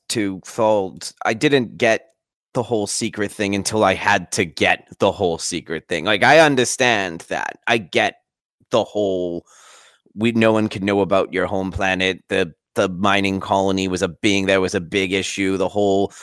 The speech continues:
turning into a creature that can take out others and scares other people, people who don't understand are gonna hurt you. I get that. But, uh,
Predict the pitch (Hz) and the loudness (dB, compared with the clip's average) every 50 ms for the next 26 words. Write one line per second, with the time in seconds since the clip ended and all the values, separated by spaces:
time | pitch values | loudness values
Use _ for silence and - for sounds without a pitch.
0 | - - _ - - 127 113 104 104 98 104 101 101 101 - - 104 98 101 98 | -20 -20 _ -2 2 2 4 4 2 2 0 0 0 -2 -4 -4 -2 0 2 2
1 | 95 - - - 123 110 98 - - 117 101 98 98 98 - 101 98 92 87 - | 2 0 -2 -2 -2 -2 -2 0 0 0 2 2 0 0 -2 -4 -4 -4 -6 -8
2 | - - - - - - _ _ _ _ _ _ _ _ - - - 131 127 117 | -14 -20 -20 -20 -20 -20 _ _ _ _ _ _ _ _ -10 -6 0 0 2 2
3 | - 123 110 107 101 98 104 95 107 104 101 - 90 87 90 - - - 110 110 | 4 4 4 4 4 4 4 4 4 2 2 0 -2 -4 -4 -2 0 2 4 4
4 | 110 110 107 - 113 101 98 95 - - 107 101 - - 101 101 101 98 98 113 | 4 4 4 2 2 0 0 -4 -6 -6 -8 -6 -6 -4 -4 -2 -2 -2 -2 -4
5 | 90 101 104 98 90 110 98 98 101 98 98 - - - 101 98 98 101 98 90 | -2 -2 -2 -2 0 0 0 0 -2 -2 -4 -4 -2 -2 0 0 2 2 2 2
6 | 95 95 87 - 110 104 - - 107 - - 117 127 104 90 104 110 - - 65 | 2 0 0 0 0 0 2 2 0 2 2 2 2 2 2 0 0 -2 -2 -2
7 | 65 62 53 - - - - - - - - _ _ - 120 104 - - _ _ | 0 0 -2 -2 -6 -14 -20 -20 -20 -20 -20 _ _ 4 4 4 4 0 _ _
8 | _ _ _ _ _ _ _ _ _ _ _ _ _ _ _ _ _ _ - | _ _ _ _ _ _ _ _ _ _ _ _ _ _ _ _ _ _ -10